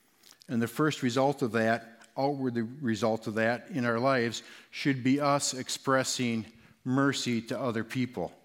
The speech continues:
Now, my last slide is this. When was the last time you showed mercy to someone?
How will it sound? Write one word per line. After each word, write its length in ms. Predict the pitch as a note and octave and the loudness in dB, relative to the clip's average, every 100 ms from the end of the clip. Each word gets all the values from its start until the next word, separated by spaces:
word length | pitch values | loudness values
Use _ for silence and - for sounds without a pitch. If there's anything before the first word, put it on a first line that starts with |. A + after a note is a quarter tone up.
| _ _ _ _ _ _ _ _ - - | _ _ _ _ _ _ _ _ -16 -2
Now, 320 | A2+ G2 F2+ - - - | 2 2 -2 -10 -20 -4
my 60 | A2 | 2
last 320 | A#2+ B2 - | 4 4 2
slide 260 | B2 A2+ A2 | 2 2 2
is 140 | G#2 | 0
this. 300 | C3+ A2+ - - - - - | 0 0 -4 -12 -20 -14 -2
When 200 | C#3 D#3 | 2 4
was 160 | C#3 | 4
the 80 | C3+ | 2
last 320 | C#3 C3+ - | 2 2 0
time 260 | D3+ C3+ C3+ | 0 2 0
you 60 | C3+ | 0
showed 340 | - C3 B2+ | 0 -2 0
mercy 320 | C3 B2+ B2 | -2 -2 -4
to 100 | G2 | -4
someone? 440 | - G2+ F#2+ D#2+ | -4 -4 -6 -8